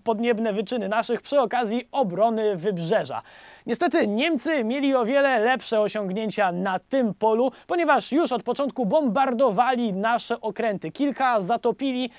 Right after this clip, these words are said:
a kilka uszkodzili do tego stopnia, że trzeba było darować sobie zaplanowaną akcję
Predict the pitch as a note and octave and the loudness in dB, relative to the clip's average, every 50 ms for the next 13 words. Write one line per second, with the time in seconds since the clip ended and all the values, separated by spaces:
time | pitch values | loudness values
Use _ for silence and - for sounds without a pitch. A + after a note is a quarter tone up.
0 | - _ - C4+ B3+ A#3 - C4+ C4+ B3+ - B3 B3 - C#4 A#3+ A#3 - - A#3 | -20 _ -6 -4 -4 -2 0 0 -2 0 2 2 0 2 0 -4 -4 0 -2 -2
1 | G#3+ G#3+ C4 G3 F#3 F3 F3 F3+ - D4 D4+ B3+ B3+ A#3+ - A3+ G#3+ - G#3 A3+ | 0 0 -4 -4 -4 -4 -4 0 0 0 2 2 -2 0 0 -2 -2 -2 -2 -4
2 | A#3+ B3 - - - - E3 G3 C4+ C#4+ C#4 C4+ A#3+ - - - D4+ C#4 D4 C4 | -4 -4 -6 -14 -10 -6 2 4 4 4 4 2 0 -2 -4 -4 0 0 0 0
3 | A#3 C#4+ C#4 C#4+ C4+ A#3 F3+ E3 A#3 A#3+ A#3+ B3 C#4+ C4 A3+ A3+ F#3 - - - | 2 2 4 4 4 4 4 2 2 4 6 4 4 4 4 0 -2 -2 -2 0
4 | C4 A#3 B3 A3+ F#3 A3+ - A#3 A#3+ A3+ G#3 G3+ B3+ B3+ A#3 A#3 - A3+ A#3+ G#3+ | 0 0 0 0 -2 0 -2 -2 -2 0 2 2 2 2 0 -2 0 -2 -2 -2
5 | - - B3 A#3+ | -2 -2 -2 -2